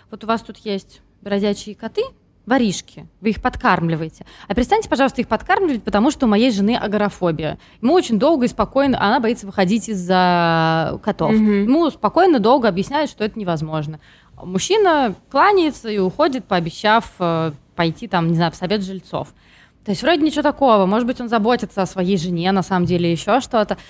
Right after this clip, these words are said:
Speaker 1: Но, например, есть там такие вещи, то есть, например, он стоит спиной, да, все мужчины там всегда стоят спиной.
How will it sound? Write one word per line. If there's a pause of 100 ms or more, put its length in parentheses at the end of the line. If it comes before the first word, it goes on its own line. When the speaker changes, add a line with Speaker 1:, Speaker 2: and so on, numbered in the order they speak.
(280)
Speaker 1:
Но,
например, (360)
есть
там
такие
вещи,
то
есть,
например,
он
стоит
спиной,
да,
все
мужчины
там
всегда
стоят
спиной.